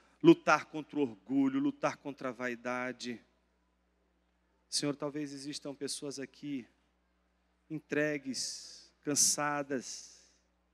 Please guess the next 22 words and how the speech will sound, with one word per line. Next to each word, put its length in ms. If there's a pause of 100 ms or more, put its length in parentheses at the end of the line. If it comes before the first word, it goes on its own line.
(520)
atravessadas 1600 (3000)
por 120
tantas 380
dificuldades 640
e 40
sofrimentos 760
que 120
se 160
perdem 380
no 100
meio 200
do 100
caminho 720 (880)
e 60
que 140
perdem 320
os 100
céus 360
de 80
vista, 640 (1080)
que 100
perde 580